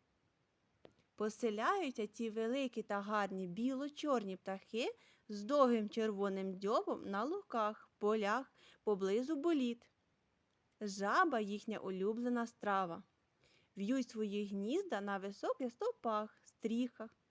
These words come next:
та коминах, коминах людських осель. Лелека — це великий красивий птах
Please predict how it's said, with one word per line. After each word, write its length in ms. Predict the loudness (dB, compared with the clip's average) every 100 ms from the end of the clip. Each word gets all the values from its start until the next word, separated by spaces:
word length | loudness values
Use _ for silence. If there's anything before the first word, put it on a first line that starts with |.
| _ _
та 120 | -6
коминах, 720 | -4 -4 -2 -4 -2 -2 -4 -10
коминах 580 | -6 -4 -4 -4 -6 -6
людських 440 | -10 -10 -8 -8 -8
осель. 420 | -10 -6 -6 -8 -12 _ _ _ _ _ _ _ _
Лелека — 600 | -2 -2 0 0 -2 -2 -6
це 120 | -6
великий 640 | -4 -4 -2 -2 -2 -4 -6
красивий 680 | -4 -6 -2 0 0 -2
птах 380 | -4 -6 -6 -6